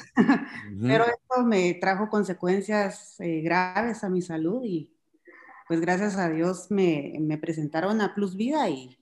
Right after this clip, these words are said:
Speaker 1: ya, pues, hoy ya la, mi vida es otra, ¿verdad? Y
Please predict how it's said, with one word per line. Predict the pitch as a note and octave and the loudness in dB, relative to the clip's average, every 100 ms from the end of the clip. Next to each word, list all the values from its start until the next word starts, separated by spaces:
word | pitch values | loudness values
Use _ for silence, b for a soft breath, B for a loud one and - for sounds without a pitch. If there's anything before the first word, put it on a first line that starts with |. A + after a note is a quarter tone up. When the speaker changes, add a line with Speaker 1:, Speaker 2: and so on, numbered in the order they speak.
| - | -12
Speaker 1:
ya, | F3 D3 C#3 _ _ _ _ _ | -8 -8 -12 _ _ _ _ _
pues, | E3+ - | -20 -12
hoy | D#3+ D#3+ D#3+ D#3 _ _ _ _ _ _ _ _ | -4 -2 -2 -6 _ _ _ _ _ _ _ _
ya | F3+ F3+ F3+ | 0 4 4
la, | F3+ E3+ C#3+ - | 4 2 2 2
mi | G3+ G3+ | 2 4
vida | G3+ G3+ F#3+ | 4 4 2
es | F3+ A3 | 2 0
otra, | G#3+ - - - | -2 -6 -12 -14
¿verdad? | D#3+ D#3 E3 E3+ | -10 -6 -6 -6
Y | - | -8